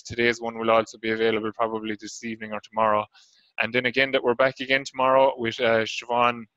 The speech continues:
Ring, um, from I C B F and Noreen McHugh from, uh, Teagasc to discuss the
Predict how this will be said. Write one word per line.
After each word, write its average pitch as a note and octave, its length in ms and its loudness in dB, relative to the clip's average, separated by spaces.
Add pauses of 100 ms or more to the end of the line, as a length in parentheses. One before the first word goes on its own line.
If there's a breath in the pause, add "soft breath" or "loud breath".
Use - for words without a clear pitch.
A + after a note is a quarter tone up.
(360)
Ring, C#3+ 340 0 (100)
um, A#2 200 -2
from A#2 200 -10
I A#2 60 2
C A2+ 160 -10
B A#2 120 -2
F A#2 200 2
and A#2 80 -8
Noreen A#2 240 0
McHugh A#2 420 -4
from, A2 360 -6
uh, G#2+ 320 0 (340)
Teagasc A2+ 360 0 (220)
to G#2+ 140 -14 (140)
discuss A#2+ 540 -4
the A2 260 0